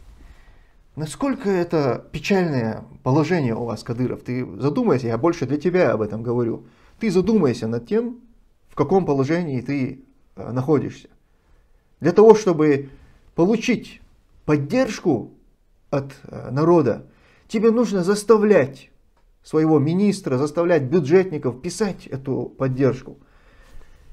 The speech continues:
Зачем она тебе такая? Для чего ты создаешь вот этот иллюзорный мир, чтобы потом в него просто поверить, обмануть самого себя? Ну вот, допустим, сейчас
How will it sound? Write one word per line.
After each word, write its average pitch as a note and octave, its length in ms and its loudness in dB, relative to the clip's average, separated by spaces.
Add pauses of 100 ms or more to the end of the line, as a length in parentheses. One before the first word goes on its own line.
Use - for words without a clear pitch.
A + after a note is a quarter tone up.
(160)
Зачем C4+ 460 -6
она G#3 200 0
тебе C#3 220 -2
такая? C#3+ 480 -2
Для A#2+ 120 -4
чего A#3 260 -4
ты A3+ 120 -8
создаешь F3 440 0
вот C#3 120 -6
этот B2+ 300 -4 (340)
иллюзорный F3 640 2
мир, F#3+ 320 -6 (1700)
чтобы C#3+ 300 -6
потом E3+ 260 -4
в D3 40 -4
него D#3 240 2
просто E3 300 -6
поверить, D#3 460 -4
обмануть D3+ 400 0
самого C#3+ 340 -2
себя? A3+ 420 -6 (580)
Ну G#3 100 -6
вот, - 200 -8
допустим, G3 420 -4
сейчас G#3 500 -6